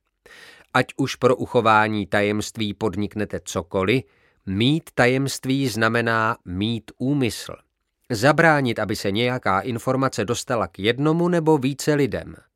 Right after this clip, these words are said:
Naše mysl dává prioritu tomu, co se dotýká našich úmyslů. Proto pak neustále vyhlížíme příležitosti, abychom tyto své úmysly uskutečnili.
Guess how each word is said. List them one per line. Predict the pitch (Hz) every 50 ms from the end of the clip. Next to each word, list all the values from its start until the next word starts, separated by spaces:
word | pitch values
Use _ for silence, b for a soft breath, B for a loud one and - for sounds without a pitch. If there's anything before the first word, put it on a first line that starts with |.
| _ _ _ B B B B B B B B B B
Naše | 127 135 131 - 151 139
mysl | 151 175 170 - - 190
dává | 170 170 165 160 160 156 160 156 151
prioritu | - - 131 131 135 143 143 147 143 - - 101
tomu, | - - 113 107 120 143 156
co | - - 147
se | 131 - 120 101
dotýká | 101 113 - - 131 131 - - 135 127 127 120
našich | 107 107 117 120 - - 127 - - -
úmyslů. | 123 117 127 131 127 107 - - - 87 85 82 85 - - b b b b b b b b
Proto | - 127 127 123 123 - 165
pak | 156 - 180 175 -
neustále | 143 131 104 127 - - - 135 127 123 120 123 123 117
vyhlížíme | 110 113 104 107 110 110 107 98 98 107 104 101 98 90
příležitosti, | - - - - 98 95 104 104 95 117 113 - 135 123 - - - 156 160 151 -
abychom | 123 120 120 127 - - 117 110 104 98
tyto | - - 156 - - 170
své | - - 113 101 98 98
úmysly | - 127 123 131 143 139 - - - 139 139 -
uskutečnili. | - 139 131 - - - 104 - 98 - - - 92 82 78 - -